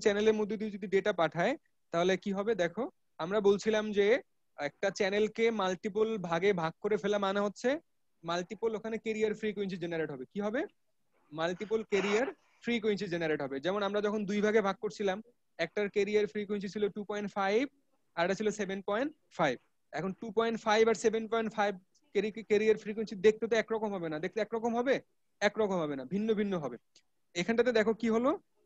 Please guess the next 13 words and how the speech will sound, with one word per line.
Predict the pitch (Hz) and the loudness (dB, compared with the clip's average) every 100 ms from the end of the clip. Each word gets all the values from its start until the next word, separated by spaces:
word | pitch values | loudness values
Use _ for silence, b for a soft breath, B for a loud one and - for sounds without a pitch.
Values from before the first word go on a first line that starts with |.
| - | 0
এই | 185 190 | 2 6
যে | 190 | 4
এখানে | 202 208 165 | 4 2 2
দেখো | 160 196 | 2 2
এই, | 196 202 | 2 2
এই | 202 208 | 2 2
যে | 185 | 6
ডেটাটা, | 196 202 202 190 185 | 6 6 4 4 2
এইটা | 190 202 | 0 2
হলো | 196 165 | 2 2
data, | 160 220 370 - 160 | 2 0 -2 -6 -6
এই | |
যে | 156 | 0